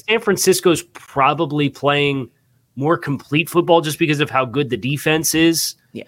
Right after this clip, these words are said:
Speaker 1: Uh, you know, Miami really struggled against the Chargers in week one, and they, they have gotten consistently better in the run defense, which was such a big talking point out of that first game where the Chargers ran for two hundred thirty-three yards.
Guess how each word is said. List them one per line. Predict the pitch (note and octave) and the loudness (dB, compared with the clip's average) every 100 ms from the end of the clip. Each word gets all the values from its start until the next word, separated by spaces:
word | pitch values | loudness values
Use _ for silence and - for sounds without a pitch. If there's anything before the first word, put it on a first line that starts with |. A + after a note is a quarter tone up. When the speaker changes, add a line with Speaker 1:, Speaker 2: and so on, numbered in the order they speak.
| A2+ | -8
Speaker 1:
Uh, | A#2 A#2+ A#2 A#2+ | -6 -4 -4 -6
you | B2 | -6
know, | B2 | -4
Miami | B2 C#3 C#3+ C3+ | 0 2 0 -2
really | C3+ C#3 | -2 -2
struggled | C3+ - C#3 C3 B2+ | -4 -4 -4 -2 -2
against | B2+ B2+ - | -2 -4 -8
the | |
Chargers | - B2+ B2+ B2+ B2 | -4 -2 -2 -4 -6
in | A#2+ | -4
week | C3 - | -4 -6
one, | A#2 B2+ B2+ B2 | -4 -4 -4 -6
and | A#2 | -6
they, | A#2+ | -6
they | B2 C3 C3+ | -4 -2 0
have | C3+ D3+ C#3 | 0 -2 0
gotten | D3+ C#3+ C#3 B2 _ _ _ - | -2 -2 -6 -8 _ _ _ -6
consistently | D#3+ - F3 F3 D#3+ C#3+ C#3+ | -4 4 4 4 -2 0 -2
better | A#2+ C#3+ C#3 | 0 0 0
in | C3 | -4
the | B2 | -4
run | A2 C3+ C3 | -2 0 0
defense, | C3 - C3 A#2+ | -6 -4 -6 -4
which | B2 - | -8 -6
was | B2 - | -6 -4
such | C#3 C3 | -4 -6
a | A2 | -6
big | D3 C3+ | -4 -4
talking | - B2+ - C3 | 0 0 0 -6
point | A#2 B2+ A#2+ | -6 -6 -2
out | A#2 A#2 | -2 -2
of | |
that | A#2 A#2 | -4 -6
first | - B2 - | -4 -6 -4
game | B2+ A#2+ | -4 -4
where | A2+ | -6
the | A2 | -8
Chargers | - B2 A#2 A2+ | -4 -4 -4 -6
ran | A#2+ A#2+ | -6 -6
for | A2+ | -10
two | - C3 | -8 -6
hundred | A#2+ B2 - | -4 -6 -8
thirty-three | B2+ B2 A2+ - B2 | -8 -6 -6 -8 -6
yards. | A#2 C3 A#2 G2 | -2 -2 -2 -4